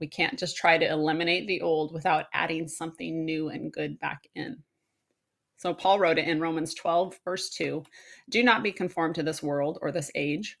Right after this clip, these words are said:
which means fashioned after it and adapted to its external, superficial customs, "but be transformed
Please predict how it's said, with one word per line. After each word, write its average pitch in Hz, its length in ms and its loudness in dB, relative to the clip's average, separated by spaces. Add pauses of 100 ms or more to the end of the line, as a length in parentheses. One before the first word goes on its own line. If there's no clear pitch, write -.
(320)
which 165 220 -2
means 156 260 2
fashioned 160 500 4
after 156 380 -2
it 147 180 2
and 151 100 0
adapted 147 560 0
to - 120 -6
its 143 140 -8
external, 156 540 -4
superficial 151 600 -8
customs, 156 600 -6
"but 170 120 -4
be 190 100 -2
transformed 170 800 -2